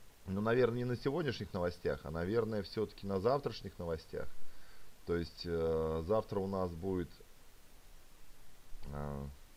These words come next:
ну, на Англии это вряд ли. Ну, в общем, к, э, к чему я всё это? То есть, если мы до конца недели не пробиваем, а, ещ-, эту зону четырнадцать, э, семьдесят, то я предполагаю, что на следующей неделе мы пойдём вниз, соответственно.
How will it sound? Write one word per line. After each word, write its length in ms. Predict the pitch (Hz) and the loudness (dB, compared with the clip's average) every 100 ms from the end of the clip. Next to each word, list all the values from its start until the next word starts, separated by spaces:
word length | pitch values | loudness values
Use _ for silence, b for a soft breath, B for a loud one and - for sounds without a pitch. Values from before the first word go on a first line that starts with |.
| - | -10
ну, 120 | 90 | -6
на 120 | 101 113 | -2 0
Англии 240 | 110 101 | 0 0
это 140 | 98 101 | 0 0
вряд 280 | 127 - | 0 -2
ли. 120 | 90 73 - - - B B B - | -4 -6 -10 -20 -20 B B B -10
Ну, 100 | - - | -10 2
в 40 | 147 | 4
общем, 320 | 147 165 107 | 4 0 -2
к, 120 | - | 0
э, 180 | 110 107 | 2 2
к 60 | |
чему 260 | - 143 180 | 0 -2 2
я 80 | 151 | 2
всё 220 | 107 113 | 6 6
это? 140 | 95 | 6
То 120 | 80 90 | 4 2
есть, 180 | 90 | 4
если 280 | 131 185 - | 6 6 6
мы 160 | 139 139 | 2 4
до 80 | 110 | 2
конца 340 | 123 117 120 | 0 4 2
недели 440 | 113 113 107 82 | 4 2 4 4
не 220 | 80 113 104 | 2 2 2
пробиваем, 680 | 101 92 104 107 90 73 67 B B B B - | 2 2 4 6 6 2 -4 B B B B -4
а, 160 | 80 | 0
ещ-, 160 | 82 80 | 2 2
эту 220 | - - 104 | -2 0 2
зону 300 | 113 98 87 | 4 4 4
четырнадцать, 640 | - - 95 87 90 82 90 | 0 2 2 2 -4 -6 -2
э, 480 | 82 85 82 82 78 | 2 2 4 2 0
семьдесят, 480 | 151 180 165 - 147 - B B B B - | 0 2 0 0 -2 -6 B B B B 0
то 400 | 117 131 143 131 101 - - - - - - | 6 8 10 6 0 -10 -18 -18 -20 -12 4
я 180 | 107 | 6
предполагаю, 640 | 135 123 - 113 104 117 127 | 6 4 8 8 10 8 6
что 160 | - | 2
на 80 | 101 | 0
следующей 380 | 92 107 120 98 | 0 0 0 -2
неделе 260 | 85 95 107 | 2 4 4
мы 100 | 95 | 2
пойдём 340 | 82 85 92 | 2 2 0
вниз, 240 | 82 82 | 0 -2
соответственно. 560 | - 67 - 64 - - | -4 -6 -4 -8 -10 -16